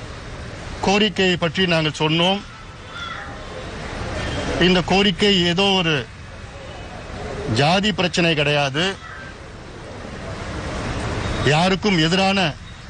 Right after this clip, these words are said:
இந்த போராட்டம் கிடையாது, எந்த அமைப்புக்கோ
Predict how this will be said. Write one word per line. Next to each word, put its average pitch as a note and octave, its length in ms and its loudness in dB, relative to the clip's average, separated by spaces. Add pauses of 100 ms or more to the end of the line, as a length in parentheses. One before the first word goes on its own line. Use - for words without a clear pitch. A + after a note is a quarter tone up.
(240)
இந்த D3+ 180 2
போராட்டம் D#3+ 540 2
கிடையாது, C#3+ 420 4 (1300)
எந்த F3 220 4
அமைப்புக்கோ G3 580 2